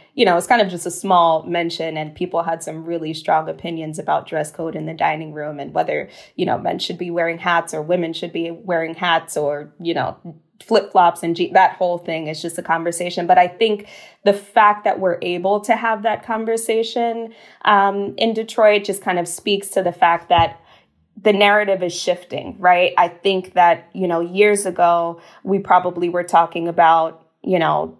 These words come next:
fast casual versus fine dining, whereas now we have so many options that now the conversation is just sort of advancing. You know, I think, I think our, our dining scene is becoming a little bit more mature,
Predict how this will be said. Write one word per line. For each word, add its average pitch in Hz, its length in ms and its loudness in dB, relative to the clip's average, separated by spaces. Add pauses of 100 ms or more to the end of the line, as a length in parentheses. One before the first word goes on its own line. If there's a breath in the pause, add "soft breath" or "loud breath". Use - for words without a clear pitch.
fast 175 400 2
casual 180 680 0
versus 180 540 -4
fine 190 300 0
dining, 202 480 2
whereas 175 320 0
now 196 260 0
we 185 140 -2
have 170 160 -4
so 202 400 2
many 175 280 -2
options 175 640 0
that 170 200 2
now 170 240 -4
the 170 100 -10
conversation 170 760 -6
is 160 120 -12
just 160 240 -12
sort 170 240 -2
of 165 240 -6 (380 loud breath)
advancing. 170 840 -2
You 185 140 0
know, 170 160 2
I 170 100 0
think, 170 380 -8
I 170 80 0
think 175 400 -8
our, 170 320 2
our 185 100 -2
dining 175 360 -4
scene 170 220 -8
is 165 120 -12
becoming 170 360 -8
a 175 60 -10
little 175 220 -6
bit 175 180 -10
more 175 160 -8
mature, 170 800 2